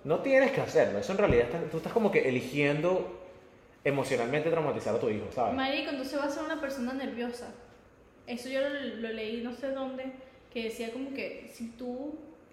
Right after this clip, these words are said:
Speaker 2: Un ejemplo, un
Speaker 1: Ujú,
Speaker 2: ejemplo
Speaker 1: ujú.
Speaker 2: súper mínimo. Tu hijo se cae. Entonces tú, "¡Coño, se cayó!".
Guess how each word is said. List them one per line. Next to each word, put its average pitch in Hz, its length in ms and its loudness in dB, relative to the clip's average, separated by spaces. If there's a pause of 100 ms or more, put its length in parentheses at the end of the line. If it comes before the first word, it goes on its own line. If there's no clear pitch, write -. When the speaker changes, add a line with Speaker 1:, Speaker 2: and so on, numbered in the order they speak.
(380)
Speaker 2:
Un 247 100 0
ejemplo, 247 320 -4 (500)
un 233 100 -6
Speaker 1:
Ujú, 247 60 -4
Speaker 2:
ejemplo 254 320 -4
Speaker 1:
ujú. 220 100 -6
Speaker 2:
súper 214 200 -8
mínimo. 208 340 -12 (400)
Tu 285 100 -8
hijo 277 220 -2
se 277 200 -6
cae. 208 340 -6 (680)
Entonces 233 340 -8
tú, 262 260 -6 (720)
"¡Coño, 466 320 -6
se 440 160 -10
cayó!". 440 300 -2